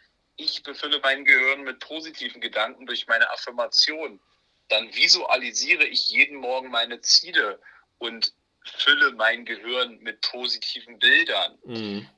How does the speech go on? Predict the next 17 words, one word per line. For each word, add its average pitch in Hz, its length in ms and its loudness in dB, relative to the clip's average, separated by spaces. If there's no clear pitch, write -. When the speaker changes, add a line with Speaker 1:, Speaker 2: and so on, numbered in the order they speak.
Speaker 1:
Dann - 200 0
mache 127 180 0
ich - 140 -12
jeden 139 240 -10
Morgen 131 280 -4
Sport, - 640 0
ähm, 117 200 -20
ist - 160 -20
auch - 260 -6
Teil 165 380 0
meiner 160 240 -2
Routine. 165 680 -8
Klar, - 360 2
lesen, 233 640 -4
jeden 147 440 -4
Morgen. 175 460 -2
Ähm, 120 520 2